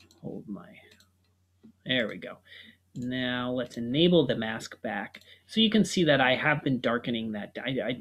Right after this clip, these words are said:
it's not fully effect. And if you actually take a close look at this mask, you can see what I've actually been doing. The top is all black, so it's, like, fully eliminating the effect. But in this,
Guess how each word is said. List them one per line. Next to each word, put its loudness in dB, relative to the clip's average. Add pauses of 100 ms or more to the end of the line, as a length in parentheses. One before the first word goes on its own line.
it's -8
not -2
fully 2
effect. -8
And 0
if -2
you 2
actually -2
take -6
a -2
close -2
look -2
at -12
this -8
mask, -2
you -6
can -10
see 2
what 4
I've 4
actually -4
been -2
doing. -2 (280)
The -20
top 0
is -4 (120)
all 8
black, 0
so -6
it's, -10
like, -4 (220)
fully 2
eliminating -2
the -4
effect. -6 (380)
But -2
in 4
this, -2